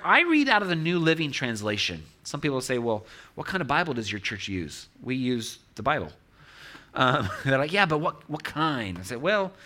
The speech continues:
we're pretty generous, uh, in that area, and some of you have, uh, N I Vs, the New International Version. Some of you use King James, New King James, New Revised Standard Version, American Standard Version. There are all sorts of way, versions of this. We just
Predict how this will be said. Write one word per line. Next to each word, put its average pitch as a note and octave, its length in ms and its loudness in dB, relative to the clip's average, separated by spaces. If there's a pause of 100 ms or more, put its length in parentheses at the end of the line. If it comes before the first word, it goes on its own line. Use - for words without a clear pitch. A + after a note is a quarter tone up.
(240)
we're F3+ 180 2
pretty G3 280 0
generous, C#3+ 580 0 (100)
uh, - 160 -6
in A2 140 -4
that G#2 180 0
area, G#2+ 460 0
and G#2 180 -6
some C3 160 -4
of A#2+ 120 -4
you A#2+ 140 -2
have, G#2+ 260 0 (440)
uh, F2 260 -6 (580)
N G2 100 0
I F2 160 0
Vs, A#2 880 -2 (260)
the F#2+ 200 -10
New G2 160 -4
International F#2+ 420 -4
Version. G#2 640 -4
Some G2 180 -6
of F#2+ 60 -4
you F#2+ 100 -2
use F#2 240 -2
King F#2+ 220 -8
James, G#2+ 480 -4
New A2+ 120 -2
King A2 260 -6
James, G#2+ 580 -4 (420)
New F#2+ 120 -2
Revised F#2+ 260 2
Standard A2 380 -2
Version, G#2 340 -2
American G#2+ 300 -2
Standard A2 300 -4
Version. G#2 340 -4
There E3+ 160 2
are C#3 240 0
all A3 240 6
sorts F3 300 2
of C#3 100 0
way, C3+ 260 4
versions A#2+ 480 0
of G2 100 0
this. F2 260 -6 (500)
We F3 180 2
just D#3 300 0